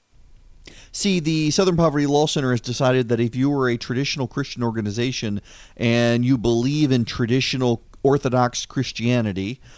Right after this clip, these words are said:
including Christian sexual ethic, and so you believe that same-sex marriage is a sin, you're a hate crime.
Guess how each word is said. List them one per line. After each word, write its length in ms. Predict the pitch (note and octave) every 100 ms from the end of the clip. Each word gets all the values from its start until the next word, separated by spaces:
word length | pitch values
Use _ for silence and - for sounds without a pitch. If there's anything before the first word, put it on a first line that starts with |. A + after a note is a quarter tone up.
| -
including 680 | - A#2 G#2 D3 C#3+ C3+ A#2+
Christian 380 | A2 D3 - B2+
sexual 420 | - B2+ - A#2
ethic, 320 | B2 D3 B2+ C#3
and 160 | A#2
so 180 | - B2
you 220 | A#2+ B2
believe 460 | A2 A2+ C3 C#3 A#2
that 240 | A#2 G#2
same-sex 440 | - C3+ B2+ B2+ -
marriage 280 | B2+ B2
is 120 | A2+ G2+
a 80 |
sin, 340 | G2+ F3 D#3+ C3
you're 300 | A#2+ F3 D#3+
a 140 | A#2 D#3
hate 260 | G3+ -
crime. 440 | - A2 E2+ D2+